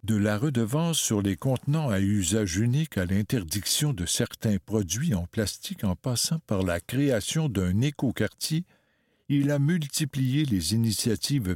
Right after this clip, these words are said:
vertes dans la municipalité de quinze mille habitants de la région des Laurentides. Mais Paul Germain n'a pas toujours été un défenseur de l'environnement. Il a d'abord exercé le métier de notaire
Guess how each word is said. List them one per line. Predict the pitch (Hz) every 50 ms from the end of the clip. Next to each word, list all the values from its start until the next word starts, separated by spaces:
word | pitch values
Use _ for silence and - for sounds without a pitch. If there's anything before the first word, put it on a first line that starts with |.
| 78
vertes | 82 110 123 131 - - - -
dans | 98 87 92 90 90
la | 85 85 90
municipalité | 101 104 110 107 98 - - 98 - - 107 104 98 101 92 - - 143 135
de | 98 87 82
quinze | - - - 135 135 113 92 -
mille | 110 120 123 104 92
habitants | 90 82 85 110 107 - - 143 147 147
de | 131 110 98
la | 90 90 90
région | 92 101 107 107 98 107 131 143 143
des | 107 90 82
Laurentides. | 90 107 117 117 107 95 92 - - - 104 98 95 92 92 85 - _ _ _ _ _ _ _ _ _ _ _ _ _ _ _ _ _ _ - -
Mais | 120 117
Paul | - - 196 196 175
Germain | 135 104 120 107 117 143 175 175
n'a | 147 107 98
pas | - - 117 113
toujours | - - 113 98 - 139 147 123
été | 101 87 - - 160 139
un | 101 85 82
défenseur | 80 104 107 - 110 104 95 - - 147 143 135
de | 98 87 82
l'environnement. | 82 90 101 107 90 101 110 95 85 76 82 92 95 82 69 _ _ _ _ _ _ _ _ _ _ _ _ _ _ _ -
Il | 117 113 117
a | 120 120
d'abord | 120 123 117 120 135 131 123
exercé | 110 87 80 95 104 101 - - 151 147
le | 117 95 90
métier | 98 101 98 - - - 135 120
de | 90 90 87
notaire | 85 90 98 95 - - 95 101 127 151 147 120